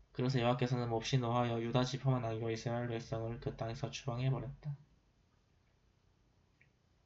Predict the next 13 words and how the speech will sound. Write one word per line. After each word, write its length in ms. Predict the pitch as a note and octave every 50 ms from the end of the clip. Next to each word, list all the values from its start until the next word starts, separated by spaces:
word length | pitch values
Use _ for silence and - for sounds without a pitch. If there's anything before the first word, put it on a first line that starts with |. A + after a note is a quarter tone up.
| _ _ _ _ - - _ - - - - - - - - - - - - - - _ _ _
그러나 320 | - C3 B2 B2+ B2+ A#2+ A#2+
유다 180 | B2+ C3+ C#3
백성까지도 800 | C3 B2 - - - C3 B2+ C3 C3 B2 A#2+ B2 A#2+ B2 A#2 -
그들의 320 | - C3+ - B2 B2 B2
하나님 340 | C3 C3 B2+ B2 B2 A#2 A#2
여호와의 340 | A2+ A#2 A#2+ A#2+ A#2+ A#2 A#2
명령에 340 | A#2 A#2 A#2 A#2 A#2+ A#2+ A#2+
불순종하고 760 | A#2 C3 B2+ - - C3 B2+ C3 B2 B2 B2 B2+ A#2+ A#2+ A#2
이스라엘 380 | A#2 A#2 - B2+ A#2+ B2 B2 B2
사람들의 440 | B2+ - B2 B2 A#2+ A#2 A2+ A2+ A#2+
행실을 360 | B2+ B2+ C3 - B2 A#2+ A#2 -
그대로 260 | - A2+ A#2 A#2+ B2
본받았다. 640 | B2 A2 A2+ A#2 A#2+ A#2+ B2 C3+ - - C3+ C3+ C#3